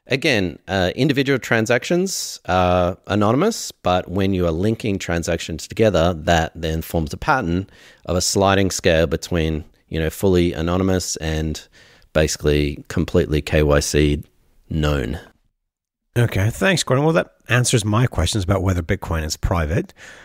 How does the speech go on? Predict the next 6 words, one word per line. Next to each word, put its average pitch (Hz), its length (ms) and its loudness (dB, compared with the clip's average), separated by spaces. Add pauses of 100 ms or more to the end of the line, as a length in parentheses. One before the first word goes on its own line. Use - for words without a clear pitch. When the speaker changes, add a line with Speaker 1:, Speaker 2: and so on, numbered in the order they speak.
(180)
Speaker 2:
Um, 101 520 0 (1700)
is - 100 -6
there 120 80 2
anything 139 240 2
else 156 220 2
you 143 260 2